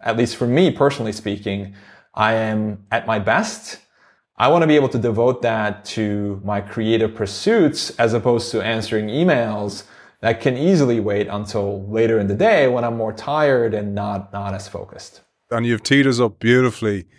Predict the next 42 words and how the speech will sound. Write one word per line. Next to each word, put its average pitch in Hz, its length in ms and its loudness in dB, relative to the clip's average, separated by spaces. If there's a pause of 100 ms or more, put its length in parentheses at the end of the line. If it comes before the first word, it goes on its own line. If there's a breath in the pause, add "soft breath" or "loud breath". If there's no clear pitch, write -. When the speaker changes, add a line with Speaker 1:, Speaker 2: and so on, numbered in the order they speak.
(160 soft breath)
Speaker 2:
for 104 260 0
the 98 120 -4
final 107 560 0
story 98 440 0
today. 101 400 2
I, 104 320 -2
I 110 40 0
loved 117 440 0 (160)
how 117 180 2
you 107 180 0
told 107 280 -2
the 101 60 -6
story 104 280 -2
of 101 100 -4
Occam's 104 480 -2
razor, 113 480 2 (520 soft breath)
but 113 320 0
more 135 280 2
than 117 160 2
that, 107 460 0
if 110 200 -8
we 117 160 0
go 123 300 2
into 120 200 -2
that 110 180 4
idea 110 360 4
of 101 260 -8 (200)
minimalism, 101 720 -4
of 101 160 -8
subtracting 113 680 -2
rather 107 320 0
than 98 200 -4
adding, 107 360 0 (520 soft breath)
you 110 100 -6
say 131 280 4
it's 113 180 0
one 123 160 0
of 113 80 0
the 107 100 0
keys 117 380 -2
to - 100 -10
innovation. 104 640 -4